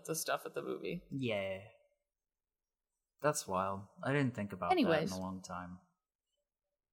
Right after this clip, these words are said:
Speaker 1: Yeah. I think my dad, uh, my dad has a live Rocky Horror vinyl where it's, like, the, an audience, like,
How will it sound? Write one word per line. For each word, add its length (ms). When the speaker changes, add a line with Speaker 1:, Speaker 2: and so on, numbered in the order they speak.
Speaker 1:
Yeah. 220
I 540
think 160
my 100
dad, 360
uh, 200
my 60
dad 160
has 140
a 60
live 500
Rocky 300
Horror 340
vinyl 460
where 140
it's, 200
like, 180
the, 440
an 140
audience, 580
like, 320